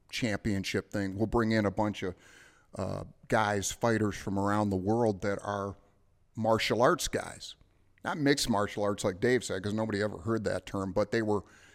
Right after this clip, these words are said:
you know, we had this guy, we had this guy, we had this guy. But Barry Fay called me and said, "Hey, uh, this guy,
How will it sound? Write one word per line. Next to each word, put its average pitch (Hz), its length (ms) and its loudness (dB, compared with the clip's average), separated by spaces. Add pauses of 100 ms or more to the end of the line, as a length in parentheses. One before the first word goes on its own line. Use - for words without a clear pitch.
you 120 80 0
know, 104 80 -2
we 107 160 0
had 98 140 2
this 120 200 2
guy, 110 200 2
we 104 120 4
had 101 100 0
this 98 180 -2
guy, 95 200 0
we 95 200 -2
had 92 140 0
this 120 180 2
guy. - 200 -8 (440)
But 110 280 -4
Barry 135 280 4
Fay 165 240 -2
called 113 320 -2
me 147 140 0
and 120 140 -4
said, 110 240 0
"Hey, 120 340 0
uh, 104 240 -8
this 113 260 -8
guy, 110 280 -4